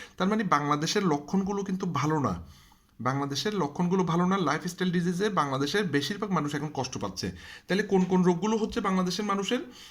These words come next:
এবং ইউএসএ বলেন, হ্যাঁ, ইউএসএ বিশেষ করে স্ট্রোক হচ্ছে, ডায়াবেটিস টাইপ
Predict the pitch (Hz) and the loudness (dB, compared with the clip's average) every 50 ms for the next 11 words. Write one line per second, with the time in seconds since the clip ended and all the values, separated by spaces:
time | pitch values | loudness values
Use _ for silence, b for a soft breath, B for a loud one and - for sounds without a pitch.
0 | B B - 143 147 160 165 170 170 170 170 185 190 190 190 175 165 165 156 151 | B B -4 -2 0 -2 -2 0 2 4 6 6 4 4 2 2 2 2 0 0
1 | 151 147 147 B B B B - - - - - 170 170 175 180 170 - 175 156 | 0 -2 -4 B B B B -4 -4 -4 -2 0 2 2 2 2 2 0 -2 -2
2 | 139 - 139 139 143 139 - - 139 170 247 - B B B B B - - - | -2 -2 -2 -2 -2 -2 -2 -2 -2 -2 -2 -2 B B B B B -12 -10 -10
3 | - - 185 185 185 185 185 175 180 - - 175 170 143 131 135 131 139 139 165 | 0 2 4 4 4 4 2 2 2 0 0 0 0 2 0 0 0 0 -2 -2
4 | 165 - - 156 156 | -4 -2 -2 -2 -2